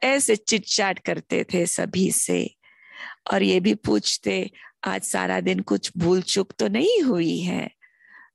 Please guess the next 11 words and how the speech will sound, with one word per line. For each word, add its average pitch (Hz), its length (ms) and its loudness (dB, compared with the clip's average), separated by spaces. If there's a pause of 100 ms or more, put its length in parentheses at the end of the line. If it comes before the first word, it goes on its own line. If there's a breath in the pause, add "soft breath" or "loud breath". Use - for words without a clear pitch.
अ, - 240 -4
तो 196 260 -4
और 190 260 -2
बहुत 190 500 0 (140)
प्यार 214 480 -2
से 196 400 -2 (360 loud breath)
चिटचाट - 560 -4
करते 202 600 0 (420 loud breath)
क्लास 190 360 0
कराते 185 600 -2
थे 190 220 0